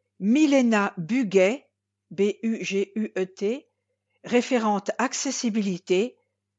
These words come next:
adresse mail milena point buguet arobase besançon point F R. Téléphone zéro trois quatre-vingt-un quarante et un cinquante-sept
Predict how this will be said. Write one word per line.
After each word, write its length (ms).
adresse 420
mail 360
milena 840
point 360
buguet 680
arobase 800
besançon 840
point 360
F 220
R. 260
Téléphone 640
zéro 320
trois 360
quatre-vingt-un 880
quarante 380
et 160
un 220
cinquante-sept 960